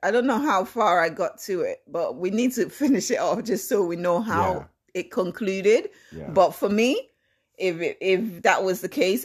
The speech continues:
Speaker 1: I would definitely, 'cause come on, someone leaving you at the altar is not enough reason
Speaker 2: Absolutely
Speaker 1: to
Speaker 2: not.
Speaker 1: kill somebody.
Speaker 2: Absolutely not.
Speaker 1: Yeah? It's, it's, come on, they're, they're like so much fish in the
Speaker 2: Yeah,
Speaker 1: sea.
Speaker 2: yeah. No,
Speaker 1: Yeah?
Speaker 2: I mean, knowing what we know, I think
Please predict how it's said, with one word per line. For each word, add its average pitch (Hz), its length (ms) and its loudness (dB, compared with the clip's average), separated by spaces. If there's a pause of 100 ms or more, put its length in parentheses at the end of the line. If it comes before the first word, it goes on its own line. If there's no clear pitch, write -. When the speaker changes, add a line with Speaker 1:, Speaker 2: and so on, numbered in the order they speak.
(120)
Speaker 1:
I 165 80 4
would 165 260 -4
definitely, 165 540 -2
'cause - 200 -4
come 208 220 -2
on, 147 240 -2 (600)
someone 226 440 2
leaving 202 280 -2
you 180 140 0
at 165 160 4
the - 80 -2
altar 185 380 0
is 156 360 -2
not 180 560 0 (120)
enough 165 360 -2
reason 151 680 -6
Speaker 2:
Absolutely 127 460 -2
Speaker 1:
to 98 80 -2
Speaker 2:
not. 98 100 -2
Speaker 1:
kill 180 220 4
somebody. 160 400 -2
Speaker 2:
Absolutely 90 460 -6
not. 73 180 -10
Speaker 1:
Yeah? 175 260 0 (320)
It's, 185 340 -2
it's, 190 460 -2
come 214 180 2
on, 185 100 0
they're, 175 280 6
they're 185 260 0
like 180 320 0 (520)
so - 420 4
much 208 300 -2
fish - 320 -2
in 170 140 -6
the 165 120 -2
Speaker 2:
Yeah, 202 80 -4
Speaker 1:
sea. 156 320 -6
Speaker 2:
yeah. 151 160 -14
No, 165 160 4
Speaker 1:
Yeah? 165 140 4
Speaker 2:
I 190 80 4
mean, 196 160 2
knowing 254 220 4
what 202 160 4
we 180 180 -2
know, 113 420 -2
I 95 80 -14
think 117 320 -10